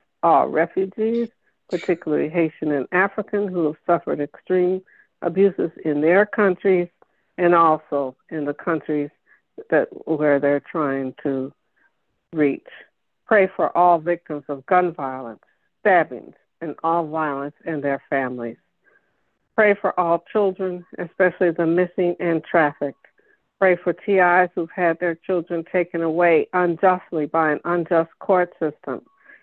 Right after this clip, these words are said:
Pray for the unhoused, both targeted and untargeted, to obtain housing that will help them to have peace without satanic frequencies harming them.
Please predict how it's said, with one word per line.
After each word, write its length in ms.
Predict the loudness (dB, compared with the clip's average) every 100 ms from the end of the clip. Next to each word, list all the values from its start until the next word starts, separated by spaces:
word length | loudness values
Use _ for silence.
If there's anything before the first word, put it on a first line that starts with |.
| _ _
Pray 220 | 2 2
for 180 | 2 0
the 180 | 0 0
unhoused, 760 | -2 -4 -6 -2 0 0 -4 _
both 200 | -10 -10 _
targeted 540 | -4 -4 -2 -4 -4 -6 -4
and 200 | -2 -2
untargeted, 800 | -4 -4 -6 -6 -6 -6 -6 -8 _ -20 _ _
to 80 | 2
obtain 440 | 2 2 2 2 0
housing 520 | 0 2 2 0 0
that 140 | 0
will 180 | 0 -4
help 300 | -2 -2 -2
them 180 | -4 -4
to 120 | -8
have 280 | -2 -2 -2 _
peace 320 | -8 -4 -4 -8 _ _ -20 -20 _
without 400 | 0 4 4 2 0
satanic 500 | -4 0 -2 -2 -2
frequencies 600 | -4 -4 -4 -6 -4 -4 -4
harming 460 | -2 0 0 -4
them. 400 | -2 -2 -2 -10